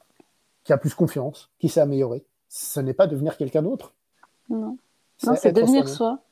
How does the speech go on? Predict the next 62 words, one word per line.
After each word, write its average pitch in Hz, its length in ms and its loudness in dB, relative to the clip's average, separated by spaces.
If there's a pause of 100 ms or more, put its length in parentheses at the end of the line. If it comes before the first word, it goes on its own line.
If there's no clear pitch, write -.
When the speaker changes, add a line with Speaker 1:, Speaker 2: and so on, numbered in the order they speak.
Speaker 1:
Je - 100 -4
veux 147 60 4
Speaker 2:
Ouais. 143 60 4
Speaker 1:
dire, - 80 -4
quand 165 200 -4
on 151 80 0
avait 143 220 0
quatre 156 300 -2
ans, 123 260 -4
on 120 140 -10
était 123 220 -6
soi-même. 147 500 -4 (580)
Maintenant, 139 540 -4
euh, 113 220 -10
on 120 140 -12
a 113 300 -8 (400)
un 135 120 -8
peu, - 100 -20 (100)
que 165 80 -4
quelques 156 540 2
années 147 180 -6
en 139 140 -8
plus, - 420 -8 (300)
on 131 80 -8
est 127 120 -8
toujours 160 280 2
nous-mêmes. 175 360 -2 (100)
Pourtant, 185 260 -6
on 156 80 -4
voit 123 180 -8
pas 165 140 0
la 131 100 -2
même 135 180 -8
chose, 160 360 -6
enfin, 123 240 -6
la 123 100 -6
chose 160 180 -4
de 147 60 -4
la 139 80 -2
même 135 160 -8
manière, 185 300 -10
tu 156 100 -14
vois 151 40 -12
ce - 60 -18
que 165 40 -8
je 160 60 -4
veux 180 60 -6
dire ? 226 100 -12 (440)
Speaker 2:
Ouais. 254 240 -6 (600)
Speaker 1:
Soi-même, 170 500 -2
c'est - 160 -10
aussi 147 240 -6
une 151 100 -2
évolution. 156 500 -4
Ce - 140 -20
n'est 127 80 -12
pas 165 140 -4
un 147 200 -8
stade - 280 -6
qui - 120 -10
est - 20 -14
fixe. - 420 -14